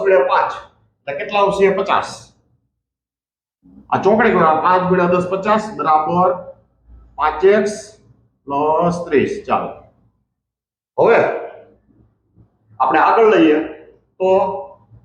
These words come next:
આ બાજુ આવશે તો માઇનસ થશે. હું અહીંયા લખું પચાસ માઇનસ, જો, ત્રીસ છે આ બાજુ તો માઇનસ, પચાસ માઇનસ ત્રીસ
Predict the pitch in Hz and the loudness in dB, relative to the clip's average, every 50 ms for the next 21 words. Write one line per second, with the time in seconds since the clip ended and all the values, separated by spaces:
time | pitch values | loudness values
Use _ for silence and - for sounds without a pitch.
0 | _ _ _ _ _ _ _ _ _ 170 175 180 180 170 170 180 175 175 170 175 | _ _ _ _ _ _ _ _ _ -2 0 2 2 2 4 2 2 2 2 0
1 | 175 - 175 185 208 226 226 220 - - 185 160 147 - 175 - - - - - | -2 -2 0 0 2 2 2 0 0 0 -2 -2 -2 -2 -4 -8 -10 -10 -12 -18
2 | - _ - 151 170 196 220 202 202 190 - - 170 170 175 175 170 - - _ | -20 _ -10 -4 -2 0 2 2 2 2 0 -2 -4 -6 -8 -8 -12 -14 -20 _
3 | _ _ _ _ _ _ - _ _ _ 151 147 - 185 185 190 196 196 208 208 | _ _ _ _ _ _ -20 _ _ _ -8 -4 0 0 2 2 4 2 2 0
4 | - - - - - - _ _ _ _ _ _ _ _ - 143 170 196 202 196 | -2 -4 -10 -12 -18 -20 _ _ _ _ _ _ _ _ -4 0 2 4 4 4
5 | - 135 127 - 165 131 131 107 - - - - - _ _ _ _ _ _ _ | 4 2 0 -2 -2 -4 -4 -4 -6 -10 -14 -20 -20 _ _ _ _ _ _ _
6 | _ _ _ - 190 202 196 202 196 185 151 - 175 170 170 - 160 156 156 185 | _ _ _ -4 -4 -4 0 0 0 0 2 0 0 0 -2 -4 -4 0 0 2
7 | 208 214 202 196 180 - - - - - - - 160 - 202 202 220 226 214 - | 2 2 2 0 0 -2 -4 -8 -10 -14 -16 -16 -14 -6 0 0 2 2 0 -2
8 | 190 175 175 175 175 170 160 - 165 160 151 151 151 170 190 220 - | -4 -2 0 2 2 2 2 0 -4 -2 -2 0 2 2 4 2 2